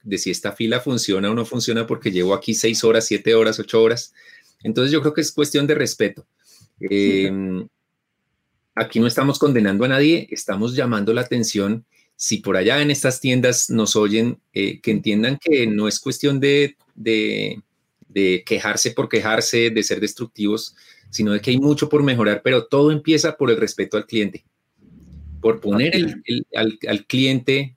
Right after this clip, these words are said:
Speaker 1: al usuario en el centro. Si eso no pasa,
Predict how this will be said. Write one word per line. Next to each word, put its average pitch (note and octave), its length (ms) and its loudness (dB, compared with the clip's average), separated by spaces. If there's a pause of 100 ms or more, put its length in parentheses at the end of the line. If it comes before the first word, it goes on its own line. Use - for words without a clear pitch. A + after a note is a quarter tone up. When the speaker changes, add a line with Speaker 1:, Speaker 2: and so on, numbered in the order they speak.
Speaker 1:
al G#2+ 180 -2
usuario A#2 520 0
en A#2+ 160 2
el G2+ 100 0
centro. G2 380 0
Si G#2+ 320 2
eso A2+ 220 2
no D3+ 180 -2
pasa, E3 380 0